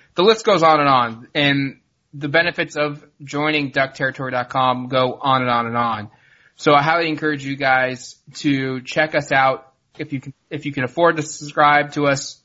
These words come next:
do so. You won't regret it. Uh, we had someone join today when the day we recorded this podcast, and they instantly said the same thing on the message board. So, uh, dive into that. All right, Eric.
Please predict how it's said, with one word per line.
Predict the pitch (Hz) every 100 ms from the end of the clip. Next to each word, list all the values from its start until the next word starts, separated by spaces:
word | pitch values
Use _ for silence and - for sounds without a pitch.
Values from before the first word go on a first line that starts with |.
| _ _ 139
do | 139 156
so. | 151 147 135
You | 131 131 131
won't | 135 127
regret | 127 123 117
it. | 117 - _ _ _ _ _ _
Uh, | 123 117 113
we | 120
had | 131 127
someone | 131 123
join | 123 131 123
today | 120 127 120 123 117 110 - _ _
when | - 120 113 _
the | 135
day | 127 123
we |
recorded | 120 117 131 120
this | 113 113
podcast, | - 117 123 123 110 107 - - _ _ _
and | 147 117 113
they | 117
instantly | 120 123 - 117
said | 117 120 113
the |
same | - 113 110
thing | 120 113
on | 110
the | 107
message | 107 107 - -
board. | 101 98 98
So, | - 107 104 - _ _ _ _
uh, | - - - -
dive | 143 135 131
into | 120 117 110
that. | 104 - -
All | 160
right, | 135 107 - _ _ _ _ _ _ _ _ -
Eric. | 160 156